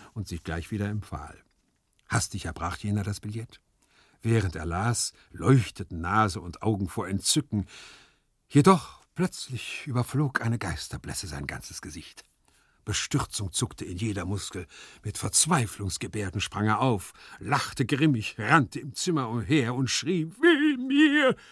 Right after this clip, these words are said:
ich Narr des Glücks!“ „Was ist?“ „Was ist?“, frug Hyazinth mit zitternder Stimme. Und indem er krampfhaft das Kruzifix, woran er wieder putzte, in zitternden Händen hielt, „Werden wir diese Nacht überfallen?“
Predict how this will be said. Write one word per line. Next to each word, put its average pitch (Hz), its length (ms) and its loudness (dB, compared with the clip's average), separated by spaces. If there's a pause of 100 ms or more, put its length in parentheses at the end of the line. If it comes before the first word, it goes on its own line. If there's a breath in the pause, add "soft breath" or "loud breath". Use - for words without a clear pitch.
(140 loud breath)
ich 285 260 4
Narr 247 520 4
des 226 340 -6
Glücks!“ - 720 -2 (1000 soft breath)
„Was - 200 4
ist?“ - 540 4 (580)
„Was 123 160 4
ist?“, - 460 6
frug 131 340 2
Hyazinth 123 480 6
mit 117 120 0
zitternder 110 400 2
Stimme. 120 380 -4 (640)
Und 107 140 -2
indem 113 220 4
er 107 80 4
krampfhaft 131 580 0
das 110 160 -4
Kruzifix, 110 640 -2
woran 98 240 0
er 92 140 0
wieder 90 200 -2
putzte, - 520 0 (260 loud breath)
in 101 140 -2
zitternden 107 500 0
Händen 113 260 0
hielt, 107 180 0 (220 loud breath)
„Werden 202 380 6
wir 226 120 4
diese 208 240 2
Nacht 196 240 2
überfallen?“ 233 680 4